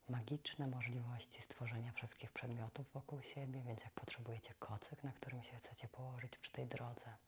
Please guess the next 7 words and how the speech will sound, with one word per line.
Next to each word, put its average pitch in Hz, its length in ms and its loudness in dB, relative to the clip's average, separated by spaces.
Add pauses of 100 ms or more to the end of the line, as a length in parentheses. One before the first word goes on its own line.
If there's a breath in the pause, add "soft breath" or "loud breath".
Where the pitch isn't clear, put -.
(1400 loud breath)
to - 120 0
to 117 100 4
się 120 140 0
wydarzy 117 460 2
na 139 100 4
wyciągnięcie 127 680 -2
ręki. 113 440 -2